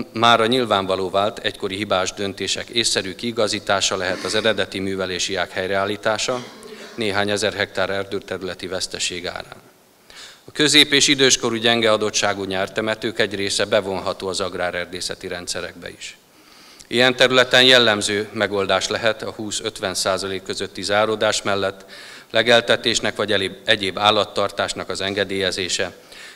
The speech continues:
de akár a köztes művelés is reális alternatíva lehet. Sok pozitív példa ismert a világban, melyeket itthon is alkalmazhatunk. A hazai őshonos fafajokkal történő erdőfelújítást kell előnyben részesíteni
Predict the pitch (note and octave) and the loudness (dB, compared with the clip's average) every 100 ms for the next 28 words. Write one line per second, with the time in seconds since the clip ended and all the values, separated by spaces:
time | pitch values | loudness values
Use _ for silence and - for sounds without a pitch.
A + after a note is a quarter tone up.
0 | _ A#2 A#2+ B2 A2 - - - G2+ - | _ 2 4 4 4 2 -2 0 -2 0
1 | G#2 G2 F#2+ F2+ - G#2 - A2 G2 F#2 | -2 0 0 -2 -4 -4 2 4 4 0
2 | - F2 F2+ F2+ F2+ - F2+ - - - | -4 -4 -6 -8 -8 -8 -8 -8 -10 -14
3 | - _ _ _ _ _ _ - - C3+ | -20 _ _ _ _ _ _ -12 0 0
4 | - C3+ A#2+ A2+ A2+ G2+ - A2 G#2 G2+ | 2 0 0 0 -4 -6 -2 0 2 0
5 | G2+ - F#2+ - F2+ G#2 G#2+ A2+ A#2 A#2 | 0 -2 -2 -2 -6 0 2 2 -2 -2
6 | G#2+ F#2+ F#2+ G2+ - G2+ - F#2 - F2+ | -4 -4 -2 -6 -6 -10 -8 -8 -4 -6
7 | E2+ E2+ E2+ - - - - _ _ - | -6 -10 -8 -10 -10 -18 -20 _ _ -20
8 | - - - - - - F#2+ C3 C3+ C3 | -20 -20 -20 -20 -16 -8 2 6 8 8
9 | B2 C#3 - C3 B2 - A#2 - A2 G#2 | 6 6 4 4 2 2 0 2 2 2
10 | G#2+ G2+ A2 - G2 G2+ G#2+ A2 G#2+ - | 0 2 0 0 -2 2 2 2 -2 -2
11 | G#2+ G#2 G#2+ G#2 - A2 A2 A#2 G#2+ G2 | -2 -2 0 0 2 0 2 2 2 0
12 | F#2+ F#2+ G#2 - G#2 A2+ - G#2+ A2+ | 0 0 0 0 0 -2 -2 -2 -2